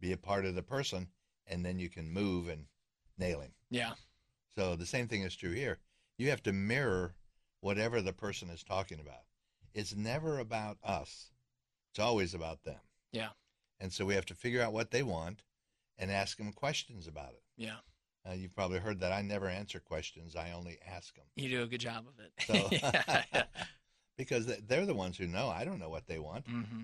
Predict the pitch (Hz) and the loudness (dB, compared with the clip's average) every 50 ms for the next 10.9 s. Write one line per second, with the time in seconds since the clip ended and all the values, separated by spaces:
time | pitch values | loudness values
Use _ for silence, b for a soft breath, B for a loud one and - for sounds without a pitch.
0 | 113 - - 101 87 - - 95 87 101 95 90 - 110 92 78 92 92 95 - | -8 -12 -12 -12 -8 -2 -2 -2 0 0 0 -2 -2 -4 -2 -2 0 -2 -2 -4
1 | - 101 87 90 87 80 - 110 135 135 - - 104 101 101 87 85 82 87 90 | -6 -6 -8 -8 -8 -6 -4 -4 -4 -4 -4 -8 -10 -12 -12 -10 -6 -4 -4 -2
2 | 85 85 92 95 92 87 90 92 90 92 98 90 - 110 117 120 - _ _ _ | -2 -2 -4 -4 -4 -6 -6 -6 -6 -8 -10 -10 -10 -12 -10 -12 -12 _ _ _
3 | _ _ _ _ _ - 95 92 90 95 95 95 92 92 107 101 - 92 90 90 | _ _ _ _ _ -6 -2 0 2 4 4 4 2 2 0 -2 -2 -2 -4 -4
4 | 87 82 85 85 82 - - 101 98 95 - 95 85 90 92 92 92 - _ _ | -4 -4 -6 -8 -6 -2 0 2 2 2 0 -2 -2 -2 -2 -4 -6 -10 _ _
5 | _ _ _ _ _ _ _ _ - 95 98 98 98 98 98 92 92 85 92 95 | _ _ _ _ _ _ _ _ 0 0 2 4 4 2 2 0 -2 -2 -2 -2
6 | 95 92 90 101 147 202 - 202 - - _ _ _ _ _ _ _ _ - B | -2 -2 -2 -2 -2 -6 -6 -10 -16 -18 _ _ _ _ _ _ _ _ -8 B
7 | B B B B B B B B B - 180 - - 208 190 170 151 147 131 131 | B B B B B B B B B 0 2 2 4 4 6 6 6 6 4 4
8 | 113 101 127 127 117 123 143 151 143 147 165 185 180 - - 170 151 147 143 143 | 2 0 -2 -2 -4 -6 -14 -12 -4 0 2 2 2 0 0 0 0 2 2 2
9 | 135 120 123 127 131 123 - 127 117 123 123 120 - 123 113 123 139 165 185 196 | 2 2 2 2 2 2 2 2 4 4 6 6 6 4 2 0 2 2 4 4
10 | 175 156 139 127 131 131 131 123 - 123 117 120 120 120 120 120 120 117 | 4 4 4 4 2 2 0 0 -2 0 -2 0 0 0 0 0 -2 -4